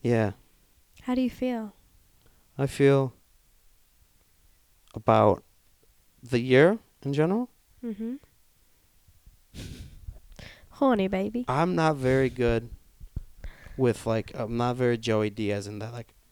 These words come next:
Speaker 1: you know how he remembers it was forty-eighth Street, January, early January eighty-seven, dog. Let me tell you, snorting poppers. Like, I just
Speaker 2: I
Speaker 1: can't.
Speaker 2: could never.
Speaker 1: Well, he's amazing. You're very good at remembering shit like that, uh, but I've never
Speaker 2: I
Speaker 1: been
Speaker 2: can't
Speaker 1: good.
Speaker 2: tell stories like that, though, like, about myself.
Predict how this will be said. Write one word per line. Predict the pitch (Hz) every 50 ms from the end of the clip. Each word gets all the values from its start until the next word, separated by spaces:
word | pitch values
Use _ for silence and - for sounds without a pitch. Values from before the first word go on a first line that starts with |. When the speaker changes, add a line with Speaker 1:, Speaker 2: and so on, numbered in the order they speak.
| _ -
Speaker 1:
you | - 127
know | 117 107
how | 110 107
he | 107 104 117
remembers | 107 110 104 104 104 104 - 117
it | 120
was | 110 -
forty-eighth | - - 117 113 113 117 113 110 110 -
Street, | - - - 120 110 107 113 - _ _
January, | - - 127 123 123 120 123 117 120 120 120
early | 120 127 131 131 131 123
January | 120 127 123 120 120 120 120 117 117
eighty-seven, | 120 117 117 117 - - 120 117 110 120 120
dog. | - 123 127 - 120 -
Let | - - - - - - - -
me | - -
tell | - 117 113
you, | 110 110
snorting | - - - - - - - - 139 135 117 139
poppers. | - - 139 139 139 131 - 135 131 - - - - - - -
Like, | - 131 -
I | - 123
just | 131 131 139 240
Speaker 2:
I | 240 254 269 285
Speaker 1:
can't. | 277 277
Speaker 2:
could | 269 254 220
never. | 220 214 202 202 202 196 185 175 165 180 185 - - - - - - - - - - - - - -
Speaker 1:
Well, | - 131 123
he's | 117 113 120 185 185 160
amazing. | 151 123 120 117 110 107 113 110 104
You're | 107 120 139
very | 151 151 139 127 123 123
good | 120 123 110 104
at | 104 107
remembering | 104 98 101 104 104 110 107
shit | - - 117
like | 113 113
that, | - - - -
uh, | - 120
but | - - 113 -
I've | 113 117 127 131
never | 120 113 113 120 - 220
Speaker 2:
I | 254 294 311
Speaker 1:
been | 269 254
Speaker 2:
can't | - 269 277 294 294 -
Speaker 1:
good. | -
Speaker 2:
tell | - 262 254 254 240
stories | 214 - 233 233 254 254 247 226 214
like | 214 190 196 -
that, | 208 185 190 -
though, | - 180 123 127
like, | 143 180 202
about | 208 208 214 190 190
myself. | 190 190 - - 220 214 202 185 190 214 208